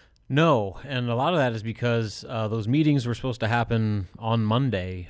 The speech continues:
uh, when everybody got back from, you know, kinda Indianapolis and, you know, kinda having time to breathe a little bit. But with all that's happened, uh, from that loss in Indy to, to Monday, um,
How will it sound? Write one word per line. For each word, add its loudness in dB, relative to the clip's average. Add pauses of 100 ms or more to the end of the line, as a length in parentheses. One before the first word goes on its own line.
uh, -8
when -6
everybody -4
got -8
back -6
from, -6 (460)
you -12
know, -10
kinda -6
Indianapolis -2
and, -8
you -10
know, -12 (140)
kinda -10 (160)
having -8
time -4
to -8
breathe -2
a -4
little -2
bit. 0 (600)
But 2
with 2 (120)
all 2
that's 2
happened, 0
uh, -4
from 0
that -2
loss -2
in -2
Indy 0
to, -2
to -8
Monday, -2 (360)
um, -8